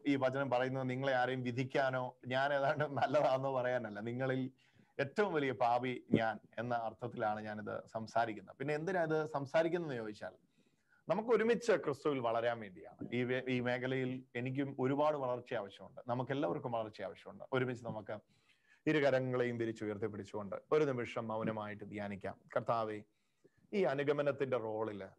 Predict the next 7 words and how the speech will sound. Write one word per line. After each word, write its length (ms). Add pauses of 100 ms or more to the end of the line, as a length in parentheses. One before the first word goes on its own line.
(500)
എന്താണ്, 680 (260)
ആം, 440 (340)
എൻ്റെ 200
ഇത്രയും 380
നാളത്തെ 300
ക്രിസ്തീയ 440
ജീവിതം? 400